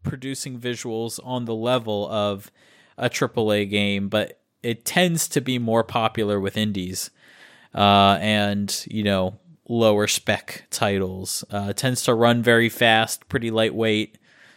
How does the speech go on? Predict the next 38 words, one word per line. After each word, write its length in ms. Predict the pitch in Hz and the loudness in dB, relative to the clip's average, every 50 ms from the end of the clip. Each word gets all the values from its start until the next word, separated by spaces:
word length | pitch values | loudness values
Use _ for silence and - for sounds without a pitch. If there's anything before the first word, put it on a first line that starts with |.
| _ | _
so 600 | - - - 113 107 104 104 101 101 98 98 95 - _ | -12 -6 -2 0 2 2 2 2 2 0 -2 -4 -8 _
that's 240 | - 107 107 - - - | -4 -4 -4 -4 -4 -4
why 120 | 101 98 | -4 -4
it 120 | 92 - | -4 -6
tends 280 | - - 101 101 - - | -8 -10 -8 -8 -10 -12
to 60 | - 98 | -12 -10
be 160 | 98 98 95 | -10 -10 -10
pretty 220 | - - 107 101 | -8 -8 -10 -10
popular 520 | - - - 98 101 - - 98 98 98 98 | -8 -8 -8 -8 -6 -6 -6 -4 -4 -6 -6
for 160 | - 104 98 | -6 -8 -8
those 360 | 101 - 104 104 101 101 - | -4 -2 -2 -2 -2 -4 -4
types 320 | - 113 101 95 - - | -4 -6 -6 -6 -6 -8
of 140 | 101 92 - | -8 -6 -4
games. 580 | - 127 135 135 135 131 127 131 127 - - - _ _ _ - - - - - _ _ _ | -2 0 2 2 0 0 -2 -4 -4 -6 -8 -10 _ _ _ -20 -20 -20 -20 -20 _ _ _
So 320 | - - 104 101 104 104 104 | -6 -2 2 2 4 4 6
that 200 | 117 143 175 190 | 6 6 4 4
makes 240 | 202 214 202 - - | 2 0 -2 -2 0
sense 240 | 226 226 220 202 - | 0 0 0 -2 -6
for 400 | - - 107 104 101 95 95 - - | -4 0 2 4 4 2 2 0 -2
this 200 | 101 104 95 - | -2 0 0 0
game. 320 | - 98 95 95 95 95 | 0 0 0 0 0 -2
And 240 | 92 98 107 110 107 | 0 0 -2 -2 0
I 100 | 135 175 | 2 2
would 140 | 233 269 - | 4 4 4
say 160 | - 294 247 | 4 4 6
on 180 | 208 226 240 240 | 6 6 6 6
the 100 | 208 165 | 4 4
whole, 540 | - 226 226 214 156 131 123 131 160 190 180 | 6 8 8 10 10 10 8 8 6 4 0
speaking 460 | - - - - 196 180 - 156 131 | -2 -6 -6 -6 -6 -6 -6 -4 -2
of, 160 | 127 123 123 | -2 0 2
like, 260 | 120 110 104 - - - | 2 0 0 0 -4 -6
indie 320 | 135 139 143 131 123 110 | -6 -4 -4 -4 -2 0
games, 580 | 110 110 107 107 104 104 107 117 120 - - - _ - - - - - - - - - _ _ _ | 0 0 2 2 0 0 -2 -4 -4 -8 -10 -12 _ -20 -20 -20 -20 -20 -20 -20 -20 -20 _ _ _
this 300 | - 117 156 214 220 - - | -4 0 0 0 0 0 -6
definitely 720 | 117 117 - 202 247 269 - - - 320 302 294 302 277 | -8 0 2 4 4 4 2 -2 -2 0 2 2 2 2
feels 640 | 233 - - - - 214 226 269 285 277 254 - - - | 0 -2 -6 -8 -4 -2 0 2 2 2 2 0 -2 -2
to 120 | - 247 | -2 -2
me 580 | 247 240 247 220 151 139 127 117 123 135 143 | 0 2 2 4 4 4 4 4 2 2 0